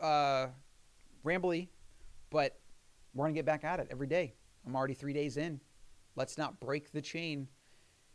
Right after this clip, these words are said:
I'm not gonna even summarize that because there's not really any summary. It's like, I don't know if you can be intrinsically motivated, but I, but I,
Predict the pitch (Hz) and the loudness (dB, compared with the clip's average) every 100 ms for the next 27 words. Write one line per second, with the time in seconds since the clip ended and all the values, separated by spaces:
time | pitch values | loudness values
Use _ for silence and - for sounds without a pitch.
0 | - - _ _ _ _ _ _ _ _ | -20 -20 _ _ _ _ _ _ _ _
1 | _ _ _ _ _ _ - 143 170 175 | _ _ _ _ _ _ -8 -2 0 0
2 | 165 151 139 - 143 135 123 104 - - | 0 -2 -2 -2 0 0 0 -4 -12 -6
3 | 127 110 - 117 127 123 147 147 143 135 | -2 -2 -4 -4 -4 -2 -4 -2 -2 -2
4 | 123 117 117 107 117 - 123 120 131 135 | -4 -4 -6 -8 -10 -4 -4 -2 0 2
5 | 143 123 127 123 98 - - 123 - 120 | 0 0 -2 -2 -4 -12 -12 -10 -8 -8
6 | 120 113 117 120 113 110 120 123 123 123 | -6 -8 -8 -8 -8 -8 -10 -10 -10 -8
7 | 127 127 123 139 139 - - 143 135 | -8 -8 -4 -2 -2 -4 -2 2 4